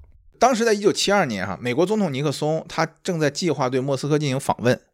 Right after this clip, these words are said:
这个被看作是一个可能结束冷战的一种积极的信号。那在这次访问之前呢，作为预热，两个国家呢都希望能够有一些类似这种文化交流的活动可以先行一步。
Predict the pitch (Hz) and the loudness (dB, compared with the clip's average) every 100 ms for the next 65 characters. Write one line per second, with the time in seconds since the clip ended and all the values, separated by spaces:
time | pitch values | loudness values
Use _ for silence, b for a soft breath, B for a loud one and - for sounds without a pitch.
0 | _ _ _ _ _ _ _ _ _ - | _ _ _ _ _ _ _ _ _ 0
1 | 269 147 - 123 - - 175 117 - 143 | 2 4 4 2 2 2 2 0 -2 2
2 | 113 - _ - 156 131 135 - 123 98 | 2 0 _ 2 4 4 2 0 0 0
3 | 151 - 139 165 127 101 - - 156 117 | 0 4 4 6 2 -2 -2 4 4 2
4 | 104 127 - 76 - - 151 113 117 147 | -6 -6 -6 -8 -8 -4 -2 0 0 -2
5 | 92 78 _ _ _ _ _ _ _ _ | -4 -10 _ _ _ _ _ _ _ _
6 | _ _ _ _ _ - 220 240 233 240 | _ _ _ _ _ -2 2 4 4 4
7 | 165 117 185 156 202 - 101 87 165 - | 4 4 2 2 2 2 2 2 2 4
8 | 165 175 202 160 151 190 - - _ 120 | 4 4 2 0 4 4 4 -6 _ -2
9 | 117 117 135 156 170 123 165 160 - 170 | 0 2 6 6 6 4 4 4 0 0
10 | 143 120 135 127 69 127 127 160 143 139 | 0 0 2 2 2 2 2 4 2 2
11 | 123 _ _ _ 135 127 95 101 170 139 | -2 _ _ _ -4 -2 0 2 4 4
12 | - 226 240 120 - 80 95 92 113 98 | 6 8 8 6 0 -2 -4 -4 -2 0
13 | - 175 190 185 151 156 175 170 | 0 2 2 2 0 -2 0 -2